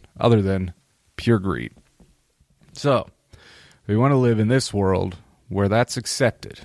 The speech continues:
where everyone's like, "Okay, we gotta go to war because, you know, these jagoffs gotta get rich. There's nothing we could do about it."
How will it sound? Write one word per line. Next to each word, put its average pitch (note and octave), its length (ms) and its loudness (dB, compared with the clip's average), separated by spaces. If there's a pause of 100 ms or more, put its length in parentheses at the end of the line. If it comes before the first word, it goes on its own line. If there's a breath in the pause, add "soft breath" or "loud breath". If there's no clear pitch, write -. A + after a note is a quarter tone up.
(500)
where G2 140 2
everyone's G#2 540 2
like, F2 220 -2
"Okay, G2+ 640 0 (2000 soft breath)
we G#2+ 100 -6
gotta G#2 220 0
go G#2 120 2
to G#2+ 80 4
war A#2 360 2
because, G2 380 0
you G2 80 0
know, F#2+ 120 0
these G2 220 -2
jagoffs F#2+ 500 -2
gotta C#2 140 -12
get D#2+ 140 -10
rich. - 960 -8
There's G2 200 6
nothing F#2+ 180 4
we F#2+ 80 4
could F#2 120 4
do F#2 120 4
about C2+ 300 0
it." - 500 -8